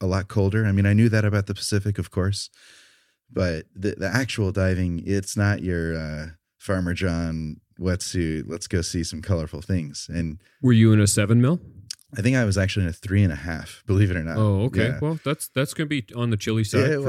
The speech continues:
Speaker 1: was.
Speaker 2: sure.
Speaker 1: It was on the chilly side, but it wa-, it's a nice
Speaker 2: How long? What, what sort of length for the dives?
Speaker 1: Uh, thirty to forty minutes.
Speaker 2: Oh, okay. Well, yeah. So you just come out cold, not
Speaker 1: Yeah.
Speaker 2: frozen.
Speaker 1: And I think we did, we did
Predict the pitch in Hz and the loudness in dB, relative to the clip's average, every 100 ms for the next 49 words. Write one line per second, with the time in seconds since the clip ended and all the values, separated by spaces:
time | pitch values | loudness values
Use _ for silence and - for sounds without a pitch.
0 | - 143 113 104 123 101 78 - - - | -2 -4 -2 0 0 0 -4 -12 -12 -10
1 | 78 73 92 87 - 117 120 - 113 123 | -10 -6 -2 -2 2 2 2 2 0 2
2 | 113 127 123 - - 123 123 117 120 113 | 2 2 0 -4 -2 2 4 4 2 0
3 | 123 113 123 107 123 107 104 110 - 107 | -2 0 -2 0 2 2 2 0 -2 -4
4 | 92 98 107 101 - - _ - 165 180 | -2 0 0 -2 -6 -20 _ -6 -2 0
5 | 175 170 - 131 139 139 135 135 131 - | 0 -2 -2 -2 0 0 0 0 -2 -2
6 | 120 110 107 104 98 90 87 101 - - | -4 0 0 2 2 0 -2 -2 -6 -10
7 | - - - 151 110 117 196 262 175 151 | -14 -20 -4 0 0 0 0 0 -4 -4
8 | 151 139 - 151 139 131 120 123 104 - | -6 -6 0 2 4 2 0 0 0 -2
9 | 95 85 - _ _ 120 131 98 101 85 | -4 -4 -8 _ _ 0 2 2 0 -2
10 | 87 95 _ - 120 110 110 113 107 104 | -8 -12 _ -2 0 2 2 2 0 0
11 | 98 90 101 120 113 | 0 0 -2 2 2